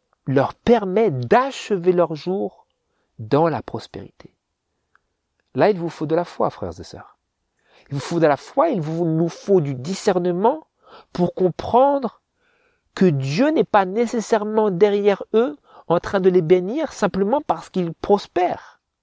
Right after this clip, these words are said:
mais qu'il se peut même qu'ils achèvent leur jour dans la prospérité et que Dieu ne soit pas leur soutien.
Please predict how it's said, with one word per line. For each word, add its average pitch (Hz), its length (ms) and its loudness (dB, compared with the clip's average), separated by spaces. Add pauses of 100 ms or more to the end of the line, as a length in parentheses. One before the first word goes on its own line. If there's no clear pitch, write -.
(1040)
mais 117 100 -8
qu'il - 160 -10
se - 140 -4
peut 160 160 -2
même 196 400 2 (320)
qu'ils 143 360 0
achèvent 214 480 0
leur 147 220 2
jour 156 520 2
dans 131 100 0
la 117 100 -4
prospérité 143 680 -2 (260)
et - 40 -14
que - 120 -6
Dieu 104 420 -6 (480)
ne 104 80 -8
soit - 200 -6
pas 110 280 -6 (680)
leur - 180 -8
soutien. - 340 -16